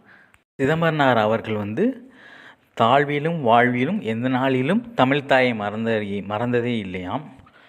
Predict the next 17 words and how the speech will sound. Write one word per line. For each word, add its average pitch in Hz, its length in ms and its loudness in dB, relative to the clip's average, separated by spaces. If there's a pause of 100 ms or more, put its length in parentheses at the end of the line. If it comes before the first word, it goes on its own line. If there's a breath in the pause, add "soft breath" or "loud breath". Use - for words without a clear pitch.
(520 soft breath)
இந்த 120 320 0
நகரத்தில் 143 520 -2
வக்கீல் 127 340 2
வேலை 143 240 4
பார்த்து 123 380 2
வளமுறை 135 460 4
வாழ்ந்த 120 320 2
நாளில் 113 440 0
கூட 143 480 -2 (440 loud breath)
வள்ளல் 127 380 4
பாண்டித்துரையோடு 143 800 2
உறவு 123 340 6
கொண்டு 110 380 0
தமிழ் 143 280 0
நூல்களெல்லாம் 127 520 0
கற்றிருக்கிறார். 101 760 -2 (680 loud breath)
அதனால் 131 680 2